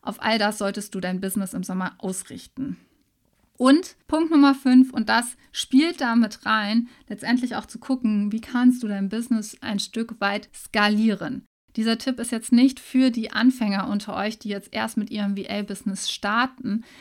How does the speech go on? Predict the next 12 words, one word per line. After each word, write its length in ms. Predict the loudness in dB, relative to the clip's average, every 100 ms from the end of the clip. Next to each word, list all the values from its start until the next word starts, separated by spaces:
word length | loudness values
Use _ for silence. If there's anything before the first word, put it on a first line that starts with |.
| -20 -6
aber 340 | 0 2 2
wenn 160 | 4 4
du 80 | 2
schon 360 | -2 -4 -2
einige 340 | -4 -4 -4 -8
Kunden 460 | -4 -4 -4 -4 0
hast, 380 | 0 0 -12 _ -20 _ _ -2
wenn 220 | 4 4
du 280 | 2 -2 -4
eine 420 | -4 -4 -2 -2
gute 340 | -2 -2 -2
Kundengewinnungsstrategie 1600 | -2 6 8 8 6 6 8 8 6 -2 -8 -6 -6 -6 -6